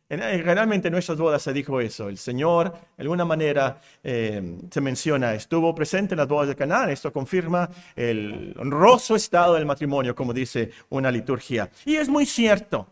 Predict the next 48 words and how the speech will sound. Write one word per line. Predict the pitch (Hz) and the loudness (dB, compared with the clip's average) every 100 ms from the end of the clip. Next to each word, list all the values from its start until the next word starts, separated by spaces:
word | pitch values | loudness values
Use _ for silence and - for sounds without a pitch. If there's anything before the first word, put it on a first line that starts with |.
| _ | _
por | 226 208 | -2 -2
supuesto, | 185 220 190 160 - | -2 -2 0 -4 -4
que | |
el | 139 | -8
Señor | 160 160 151 | -6 -6 -6
Jesucristo | 147 143 160 - 165 | -8 -4 -6 -4 -8
estuvo | - 247 202 | -6 -4 -2
en | |
esa | 160 - 135 | -2 -2 -4
boda | 143 147 170 180 _ - _ _ - | 0 2 2 0 _ -20 _ _ -6
y, | 180 165 | -2 0
y | |
de | 151 185 | 2 2
hecho | 185 170 | 2 0
fue | 170 160 | 2 2
cuando, | 170 160 143 139 120 - - - | 2 0 2 4 2 -2 -16 -4
eh, | 139 | 2
convirtió | 208 196 185 185 214 | 6 6 6 6 4
el | 190 185 | 4 4
agua | 175 240 220 185 165 | 6 8 8 6 6
en | 165 214 | 2 0
vino, | 254 | 0
¿se | 165 139 | 0 0
acuerdan? | 175 156 190 269 208 | 6 6 6 0 0
Y, | |
y, | 185 175 185 202 | -4 -2 0 0
y | |
bendijo | 202 196 302 339 | 0 0 2 2
así | 190 208 | 2 0
a | 156 | 2
la | 143 | 2
pareja, | 170 240 233 - 139 127 | 2 2 0 0 0 2
haciendo | 117 - 170 | -2 -2 -2
ese | 165 180 160 | 0 0 0
primer | 175 160 185 165 | 2 4 4 2
milagro, | 147 143 120 110 98 _ - - _ - | 2 2 2 -4 -6 _ -20 -20 _ -8
como | 151 143 | -4 -2
se | 131 | 0
le | 117 | 0
llama. | 120 110 101 92 _ _ _ _ _ _ - - | 2 2 0 -6 _ _ _ _ _ _ -20 -10
También | 202 190 226 320 320 151 - | -2 0 2 4 4 2 2
tenemos | 202 269 269 | 4 4 4
la | 226 | 4
promesa | 196 185 190 226 220 190 180 | 4 2 4 2 4 2 4
de, | 180 | 2
de | 180 | 2
Mateo | 185 180 180 226 | 2 2 2 2
veintiocho. | 226 220 214 208 - 123 85 | 0 0 -2 -2 -2 -6 -8